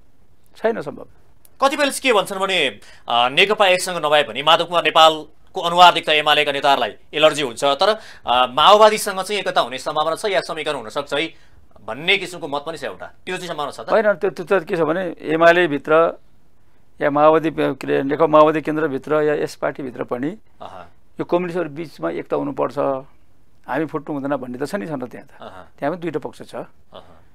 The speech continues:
Speaker 1: "ए, यो चाहिँ क-, क-, कहाँसँग कहाँ एम-, एमालेलाई ठिक पार्नुपर्छ" भनेर चाहिँ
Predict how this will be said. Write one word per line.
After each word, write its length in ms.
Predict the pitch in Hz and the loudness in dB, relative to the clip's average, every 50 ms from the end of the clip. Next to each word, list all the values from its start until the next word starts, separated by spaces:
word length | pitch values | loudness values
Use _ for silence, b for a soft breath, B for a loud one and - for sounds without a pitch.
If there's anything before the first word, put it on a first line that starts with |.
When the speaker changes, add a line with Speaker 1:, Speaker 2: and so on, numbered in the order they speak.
| - - - - - - - - | -20 -20 -20 -20 -20 -16 -8 0
Speaker 1:
"ए, 400 | - - 214 240 269 277 269 262 | 6 8 8 10 10 10 10 10
यो 60 | 240 | 8
चाहिँ 180 | 226 247 220 - | 8 6 0 2
क-, 160 | 220 214 202 | 2 0 0
क-, 60 | - 196 | -2 -2
कहाँसँग 440 | - 233 233 226 220 233 220 214 | 2 4 4 4 6 4 2 2
कहाँ 180 | 208 - 226 220 | 2 2 2 2
एम-, 180 | 220 208 196 - | 2 0 -2 2
एमालेलाई 680 | - 196 233 262 269 277 277 285 277 262 262 277 254 | 6 8 8 8 8 6 6 4 4 6 6 4 4
ठिक 200 | 247 - 269 - | 4 0 -6 0
पार्नुपर्छ" 460 | - 240 233 233 233 196 226 220 - | 4 4 4 4 4 0 0 0 0
भनेर 280 | 226 208 165 143 147 156 | -2 0 0 0 0 -2
चाहिँ 220 | 143 175 202 285 | -2 -4 -6 -8